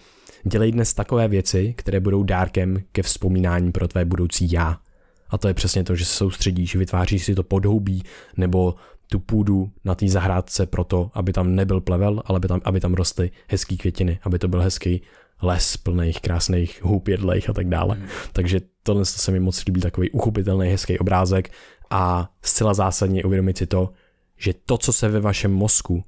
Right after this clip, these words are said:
Speaker 1: děje právě teď, to je ten proces vytváření to, toho podhoubí pro své budoucí já. Takže myslet na to, co se děje tady a teď v mý mysli a soustředit se a když tak nechat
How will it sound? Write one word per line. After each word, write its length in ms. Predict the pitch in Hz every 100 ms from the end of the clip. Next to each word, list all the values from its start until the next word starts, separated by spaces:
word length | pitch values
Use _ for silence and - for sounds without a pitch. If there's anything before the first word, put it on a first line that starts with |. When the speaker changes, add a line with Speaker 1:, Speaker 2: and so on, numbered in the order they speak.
| _ _
Speaker 1:
děje 200 | 95 95
právě 360 | 92 92 92 92
teď, 340 | 87 101 - - _ -
to 180 | 123 123
je 220 | 117 110
ten 260 | - 107
proces 360 | 101 98 - 92
vytváření 440 | 92 95 92 95
to, 120 | 92 92 -
toho 180 | - 87
podhoubí 480 | - 95 92 95 87
pro 160 | 92 90
své 180 | -
budoucí 420 | 87 90 85 - 87
já. 180 | 82 - - - -
Takže 200 | - 95
myslet 560 | 95 104 - 101 98 - -
na 140 | 92
to, 340 | 90 92 90 -
co 200 | - 95
se 180 | - 92
děje 260 | 92 90
tady 280 | 87 98 95
a 100 | 90
teď 260 | - 87 85
v 80 | 92
mý 120 | 90
mysli 420 | 90 - 123 143 - - - -
a 60 | -
soustředit 600 | - 123 113 - 110 101
se 120 | -
a 40 | 90
když 180 | 98
tak 240 | - 101 -
nechat 420 | 107 98 104 -